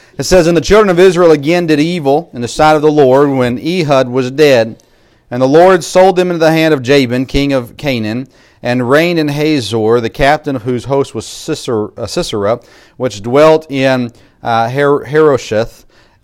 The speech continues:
of the Gentiles. And the children of Israel cried unto the Lord, for he had nine hundred chariots of iron, and twenty years he mightily oppressed the children of Israel." Why did they need the judge? It's very simple. They did evil again.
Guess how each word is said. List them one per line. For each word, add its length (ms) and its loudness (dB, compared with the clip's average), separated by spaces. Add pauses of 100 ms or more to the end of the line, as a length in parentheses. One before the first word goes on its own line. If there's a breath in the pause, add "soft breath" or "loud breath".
of 260 0
the 60 -6
Gentiles. 680 -2
And 100 -6
the 40 -4
children 240 0
of 80 2
Israel 240 2
cried 280 4
unto 140 0
the 80 0
Lord, 320 4
for 160 -4
he 220 -2 (240 soft breath)
had 180 0
nine 320 0
hundred 380 -4
chariots 440 0
of 60 -6
iron, 480 -2
and 160 -4
twenty 580 -4 (220 soft breath)
years 600 -2
he 140 -2
mightily 600 0
oppressed 720 -4 (400 loud breath)
the 100 -8
children 420 -2
of 120 -4
Israel." 480 0
Why 220 4
did 80 -2
they 100 2
need 160 -2
the 80 -4
judge? 380 4
It's 100 -6
very 280 -2
simple. 460 0
They 120 4
did 160 2
evil 260 2
again. 400 0